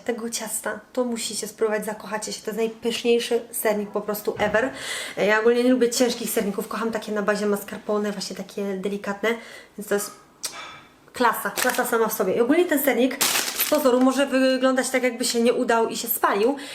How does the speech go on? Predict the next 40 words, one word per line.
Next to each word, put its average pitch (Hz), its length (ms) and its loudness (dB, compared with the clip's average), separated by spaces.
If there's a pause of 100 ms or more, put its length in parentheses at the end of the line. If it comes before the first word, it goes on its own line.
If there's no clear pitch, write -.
ale 226 100 4
właśnie 240 220 2
taki 254 260 -2
jest 240 120 2
jego 247 180 4
urok. 226 360 2
On 233 240 4
ma 226 140 4
coś - 140 -4
takiego 233 320 2
w 233 40 -4
sobie, 240 200 2
że 233 100 2
on 220 300 0
bardzo 220 300 2
wysoko 208 380 -2
rośnie, - 320 -2
tak 226 120 0
jakby 220 180 2
miał 214 220 2
dosłownie 226 320 2
wypłynąć 208 440 2
z - 80 -6
formy. 196 360 4 (560)
E, 208 200 4
później 254 680 4
delikatnie 240 500 2
opada, 214 380 0
przypieka 254 560 0
mu 247 180 6
się, 247 180 0
e, 214 180 4 (840)
ta 220 60 -4
skórka, 254 600 0
przez 233 220 0
co 240 120 4
daje 233 180 4
taki 233 220 2
karmelowy 233 480 4
posmak. 330 380 2